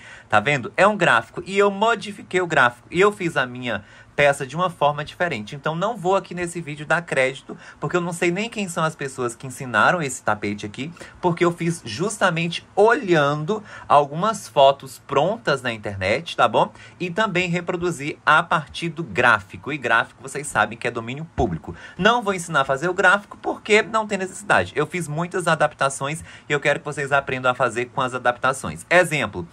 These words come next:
olha só esse hexágono. Não tem, não aparece emenda nenhuma. E eu confeccionei as emendas, a, a, o início das carreiras estão aqui, ó. E não dá pra ver. Então, vou ensinar você a fazer essa carreira invisível também.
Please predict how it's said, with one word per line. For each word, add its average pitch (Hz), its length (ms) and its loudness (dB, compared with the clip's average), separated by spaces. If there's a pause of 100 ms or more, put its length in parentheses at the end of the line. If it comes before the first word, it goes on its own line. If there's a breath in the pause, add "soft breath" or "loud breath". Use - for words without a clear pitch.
(260 loud breath)
olha 180 300 6
só 139 360 2 (220)
esse 139 260 0
hexágono. 95 640 -2
Não 165 260 0
tem, 175 340 -4
não 156 200 0
aparece 151 560 0
emenda 143 280 -6
nenhuma. 131 440 -8 (240 loud breath)
E 131 60 0
eu 170 120 4
confeccionei 156 960 -2 (160 loud breath)
as 135 240 2
emendas, 151 600 -2
a, 120 420 2
a, - 60 -12
o 143 100 -8
início 156 360 -6
das 139 180 2
carreiras 135 440 -4
estão 156 220 -6
aqui, 190 360 -8
ó. 101 120 2 (280)
E 143 80 -6
não 151 200 -2
dá 143 140 4
pra 151 160 -4
ver. 151 320 -4
Então, 120 240 -2
vou 120 80 -4
ensinar 123 300 -2
você 120 200 -6
a 110 60 0
fazer 117 320 -2
essa 156 300 0
carreira 135 420 -4
invisível 139 560 -10
também. 175 400 -4